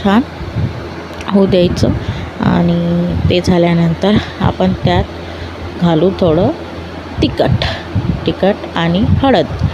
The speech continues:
मीठ वरून टाकायचं तुमच्यानुसार. तुम्ही आधी पण टाकू शकता, नंतर पण टाकू शकता मीठ. नंतर घालायचं त्यात, अं, बेसन. बेसनात जे वाटलेलं आपण बेसन राहते ते टाकून द्यायचं आणि ते टाकल्यानंतर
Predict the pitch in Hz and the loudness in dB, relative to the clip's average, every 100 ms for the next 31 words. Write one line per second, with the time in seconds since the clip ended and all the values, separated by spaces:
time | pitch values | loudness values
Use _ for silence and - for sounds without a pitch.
0 | - - - - 180 196 - - 220 226 | -4 -10 -8 2 4 4 0 0 2 6
1 | 240 240 208 - - 160 - - - - | 6 4 0 0 0 0 0 -4 -6 -8
2 | - - - - - 202 208 269 277 - | -8 -10 -8 -4 2 2 4 4 4 4
3 | 185 175 202 196 170 180 180 - 180 - | 0 0 2 2 2 2 0 -2 -4 -4
4 | 180 - 247 208 - 160 156 - 160 - | -4 2 4 4 2 0 -2 -2 -4 -6
5 | 165 - 165 160 160 - - - 180 175 | -6 -2 -2 -2 -4 0 2 4 2 0
6 | 190 190 175 165 165 165 175 190 226 - | 2 2 4 4 2 2 2 2 2 0
7 | - - - - - - - 190 170 165 | -8 -10 -10 -12 -12 -10 -4 -2 -2 -2
8 | 170 202 233 - 180 156 - - - - | -2 2 2 4 2 0 -4 -10 -8 -4
9 | - 175 156 - 156 - 180 170 147 165 | 0 2 0 0 0 4 4 4 2 2
10 | 165 151 170 - 165 160 - 160 156 - | 2 0 -2 0 2 2 2 0 0 -2
11 | - 202 - - - - - - 214 214 | 0 2 2 -2 -8 -8 -10 -4 0 4
12 | 196 165 143 - - - - - - 170 | 4 6 2 0 -4 -4 -6 -2 0 2
13 | 170 170 160 160 170 170 165 156 - - | 2 0 -2 0 2 2 2 0 -2 -2